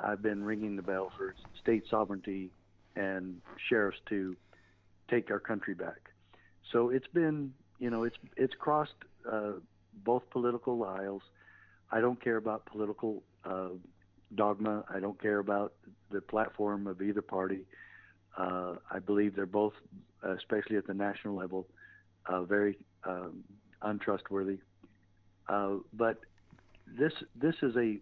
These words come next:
real solution. I've proven it in the United States Supreme Court. Uh, we have numerous sheriffs who have stood. This is something that if there was ever a time in America's history that we need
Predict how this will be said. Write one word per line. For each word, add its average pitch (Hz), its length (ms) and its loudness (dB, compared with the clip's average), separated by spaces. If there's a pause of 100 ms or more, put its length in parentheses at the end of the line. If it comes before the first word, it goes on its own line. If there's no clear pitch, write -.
real 123 420 4
solution. 107 500 -4 (600)
I've 104 240 -2
proven 135 340 2
it 127 200 2
in 104 160 -2
the 98 380 -4
United 113 420 2
States 113 240 0
Supreme 98 340 -2
Court. 120 360 2 (640)
Uh, 98 100 2
we 98 180 0
have 95 220 0
numerous 120 400 2 (100)
sheriffs 107 360 4 (240)
who 104 220 0
have 92 80 -2 (180)
stood. 110 360 2 (1040)
This 135 240 4
is 156 160 0
something 127 560 0 (160)
that 104 300 2
if 107 200 2
there 113 140 6
was 104 140 2 (120)
ever 135 360 4
a 135 40 0
time 104 480 -4 (600)
in 107 140 -2
America's 110 500 0
history 87 420 -4 (160)
that 98 140 0
we 107 160 4
need 110 280 0